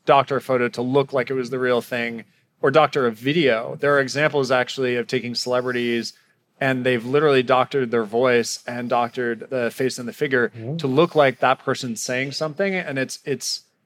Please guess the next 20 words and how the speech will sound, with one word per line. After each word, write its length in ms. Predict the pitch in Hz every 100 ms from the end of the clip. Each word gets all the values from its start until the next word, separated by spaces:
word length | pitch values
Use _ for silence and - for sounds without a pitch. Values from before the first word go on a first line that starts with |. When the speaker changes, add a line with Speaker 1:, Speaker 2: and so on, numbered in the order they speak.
| _ -
Speaker 1:
it's 200 | 160 147
getting 580 | 170 185 175 151 147 -
on 280 | 151 175 165
the 60 |
margin 500 | 147 160 165 139 135
of, 240 | 127 120 117
of 300 | 139 120 117
real. 320 | 131 139 - _ _ _ _
And 100 | 143
the 40 | 143
question 340 | 170 160 165
is, 360 | 143 131 120 -
in 160 | 165 185
an 140 | 165
era 380 | 151 135 135 139
where 180 | 135 139
you 80 | 135
can 140 | 131
distribute 580 | 120 - - 151 139 135
information 840 | 131 - 135 135 131 127 117 110